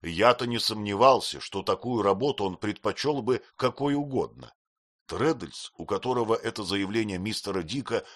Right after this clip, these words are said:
не вызвало ни тени улыбки, сказал с невозмутимым видом: «Но ведь у вас очень хороший почерк, сэр.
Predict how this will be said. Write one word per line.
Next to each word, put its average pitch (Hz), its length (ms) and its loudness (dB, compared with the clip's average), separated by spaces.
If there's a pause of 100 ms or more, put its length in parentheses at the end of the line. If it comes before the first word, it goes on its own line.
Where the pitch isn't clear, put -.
(100)
не 123 140 -4
вызвало 120 460 0
ни 135 180 -2
тени 117 360 -2
улыбки, 117 680 -6 (200)
сказал 139 540 0
с - 120 -12
невозмутимым 95 760 -4
видом: 87 400 -4 (440)
«Но 101 80 -4
ведь 104 240 -4
у 104 60 -2
вас 117 200 2
очень 123 260 -2
хороший 143 500 0
почерк, - 480 -2
сэр. 107 340 2